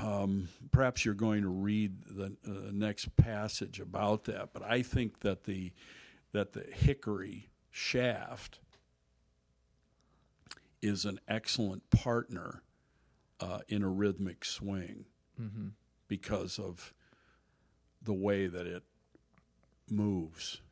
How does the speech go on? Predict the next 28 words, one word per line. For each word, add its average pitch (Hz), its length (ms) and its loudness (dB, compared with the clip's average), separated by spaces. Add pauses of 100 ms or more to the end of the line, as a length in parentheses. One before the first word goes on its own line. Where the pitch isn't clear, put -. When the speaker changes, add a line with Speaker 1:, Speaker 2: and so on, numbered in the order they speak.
(140)
Speaker 2:
Oh, 117 80 -12
yeah, 113 200 -4
the 92 100 -4
weight, 101 400 -4
the 98 120 -6
sound, 101 540 -2
the, 101 200 -8 (580)
the - 60 -10
way 104 80 -4
it - 100 -10
bends. 104 640 -10
Yeah. 98 240 -8
Speaker 1:
Yeah, 85 180 -8
the 90 100 -6
way 92 160 0
it 87 180 -8
bends. 87 580 -6 (220)
And, 87 340 -6
uh, 87 280 -6 (120)
you 98 100 -6
know, 90 180 -4
that, 90 280 -6
that 90 220 -8
feeling 95 600 0
of 85 200 -8
it, 92 140 -8
you 104 140 -2
really, 104 440 4